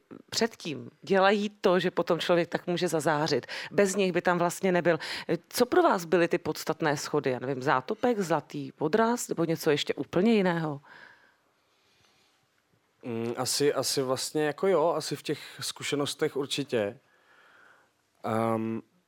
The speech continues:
Speaker 2: protože s každou další věcí, kterou člověk dělá, tak získává zkušenosti, dovednosti a nějak tomu jako rozumí víc, nejenom jako navenek, ale i vnitřně v té profesi.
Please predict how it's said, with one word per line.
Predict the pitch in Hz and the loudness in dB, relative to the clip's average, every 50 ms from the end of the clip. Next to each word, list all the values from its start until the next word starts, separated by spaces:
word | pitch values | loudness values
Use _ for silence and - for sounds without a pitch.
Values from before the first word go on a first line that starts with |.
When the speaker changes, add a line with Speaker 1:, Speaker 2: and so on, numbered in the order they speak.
| _ _ _ _ - - | _ _ _ _ -12 -10
Speaker 2:
protože | - 110 - 120 113 127 120 | -10 -6 -4 -2 0 0 0
s | - | 2
každou | - 135 123 110 101 123 123 120 123 123 120 117 - | 2 2 2 4 4 6 6 8 8 6 4 2 -2
další | - 113 117 113 110 - - 127 | -2 0 2 2 2 2 2 2
věcí, | 120 117 113 - - 117 | 2 2 0 -2 -8 -4
kterou | - 131 127 127 123 123 123 123 120 113 - _ _ _ _ _ _ _ | -2 0 2 2 2 2 0 -2 -4 -6 -10 _ _ _ _ _ _ _
člověk | - - - 123 117 120 113 | -10 -4 -2 0 2 2 2
dělá, | 107 120 113 113 113 113 110 | 2 4 4 4 4 4 2
tak | 107 - 117 - - - 117 | 2 0 -2 -4 -4 -4 -6
získává | 110 101 104 104 - - - 110 101 104 104 104 104 107 104 101 - - - | -4 -4 -4 -4 -4 0 2 2 4 4 4 4 4 4 2 2 -2 -6 -10
zkušenosti, | - - - - - - - 110 110 101 - - 120 | -10 -10 -10 -6 -2 -2 0 0 0 0 0 0 2
dovednosti | 107 101 107 101 107 107 98 - - - 110 107 104 - | 2 4 2 2 2 0 0 -2 0 2 4 4 4 4
a | - 101 101 101 101 101 104 - _ - - - - _ | 4 4 2 2 2 0 -4 -10 _ -20 -20 -20 -10 _
nějak | 117 113 104 101 - | 2 2 2 2 2
tomu | - - 107 104 104 | 0 0 2 2 0
jako | 104 - 113 | 2 4 4
rozumí | 110 107 101 110 113 113 110 | 4 4 2 0 0 -2 -2
víc, | 101 104 104 113 117 - - - - - _ _ | -4 -6 -8 -10 -8 -6 -6 -6 -6 -8 _ _
nejenom | 113 113 107 104 104 107 104 | -2 0 2 4 4 4 2
jako | 107 - - 110 | 2 2 4 2
navenek, | 107 95 104 104 104 101 - - | 4 4 4 2 2 0 0 2
ale | 107 104 | 2 2
i | |
vnitřně | 113 104 113 107 - - - - 107 98 95 98 123 - _ _ _ - _ _ | 2 2 2 0 0 -2 -2 0 0 0 0 -2 -6 -10 _ _ _ -20 _ _
v | - | 0
té | - 104 | 0 2
profesi. | - 113 107 - 113 104 - - 101 95 92 | 2 0 0 0 0 0 0 0 0 0 0